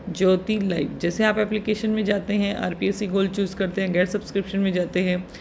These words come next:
वहाँ पर आपको रेफरल कोड यूज़ करना होता है। ट्वेल्व मंथ, ट्वेंटी फ़ोर मंथ ऐसे चूज़ करने होते हैं। तो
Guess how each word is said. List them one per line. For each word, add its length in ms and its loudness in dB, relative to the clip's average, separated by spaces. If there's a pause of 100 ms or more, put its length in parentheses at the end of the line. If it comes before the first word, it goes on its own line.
(280)
वहाँ 340 2
पर 120 2
आपको 420 4
रेफरल 360 2
कोड 220 4
यूज़ 300 0
करना 240 2
होता 300 0
है। 160 -2 (460)
ट्वेल्व 260 6
मंथ, 240 4 (180)
ट्वेंटी 240 4
फ़ोर 160 2
मंथ 320 2
ऐसे 180 -2
चूज़ 300 -2
करने 260 2
होते 240 0
हैं। 160 0
तो 80 -8